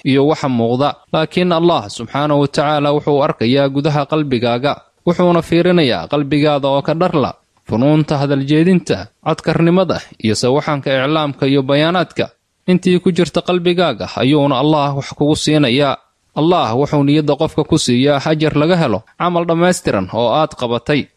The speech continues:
Waase marka uu qalbiga addoonkiisa ka arko run iyo inuu samayn lahaa camalkaas haddii uu awoodi lahaa. Ma aqbalo Allah subxaanahu wa tacaala camalka daahirkiisu wanaagsan yahay,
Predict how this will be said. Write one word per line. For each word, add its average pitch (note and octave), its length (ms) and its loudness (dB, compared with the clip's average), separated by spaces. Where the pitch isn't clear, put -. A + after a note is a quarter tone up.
Waase E3+ 260 0
marka E3+ 360 0
uu A#2 160 0
qalbiga D3 420 0
addoonkiisa D3+ 600 0
ka - 180 -2
arko C3+ 240 -2
run D3 240 -2
iyo D#3+ 180 2
inuu F3 180 2
samayn E3+ 320 0
lahaa E3+ 240 0
camalkaas D3+ 500 -2
haddii C#3+ 300 2
uu C#3+ 160 4
awoodi D3 420 4
lahaa. B2+ 360 0
Ma F#3+ 160 2
aqbalo C3 380 -2
Allah D3+ 340 0
subxaanahu D#3 440 -2
wa D3 60 0
tacaala D3+ 480 -2
camalka D3+ 340 -2
daahirkiisu D3+ 680 -2
wanaagsan C#3+ 420 0
yahay, C3+ 280 0